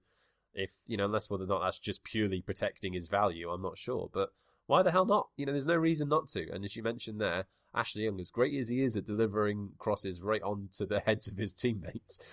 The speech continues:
<laughs> not very good at that old defending thing, which is something of an issue because we are gonna have to do some of that in the next couple of months, I'm assuming.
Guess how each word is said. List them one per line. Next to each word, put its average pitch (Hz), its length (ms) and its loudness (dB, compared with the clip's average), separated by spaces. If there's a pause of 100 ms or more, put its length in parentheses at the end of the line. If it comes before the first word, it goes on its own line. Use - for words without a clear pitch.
<laughs> - 240 -10
not 143 180 8
very 135 200 6
good 131 140 4
at 123 60 2
that 123 120 6
old 123 180 6
defending 110 420 2
thing, 80 220 -8 (240)
which - 160 -6
is - 100 0
something 139 380 2
of 127 80 2
an 127 60 4
issue 92 280 0
because 92 280 -6
we 101 100 0
are 101 120 4
gonna 101 200 0
have 107 140 2
to 107 80 -8
do 104 220 -2
some 98 200 -4
of 90 120 -4
that 87 200 0
in 92 100 -8
the 90 60 -4
next 90 220 -6
couple 92 260 -8
of 113 80 -4
months, 131 220 -4
I'm 85 120 -10
assuming. 82 360 -12